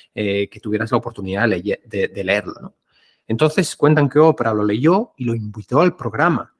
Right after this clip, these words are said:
y el programa le sirvió para tener una atención mediática espectacular contando su historia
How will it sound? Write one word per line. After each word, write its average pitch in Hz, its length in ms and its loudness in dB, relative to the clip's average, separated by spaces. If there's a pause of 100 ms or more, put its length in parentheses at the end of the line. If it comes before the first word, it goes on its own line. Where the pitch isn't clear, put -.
(400)
y 143 140 2
el 135 140 2
programa 147 400 4
le 214 80 2
sirvió 135 840 -4 (460)
para 120 320 0
tener 143 360 -2
una 165 180 -2
atención 160 520 -4
mediática 139 680 -4
espectacular 127 840 -6
contando 131 440 -8
su - 180 -10
historia 190 600 -4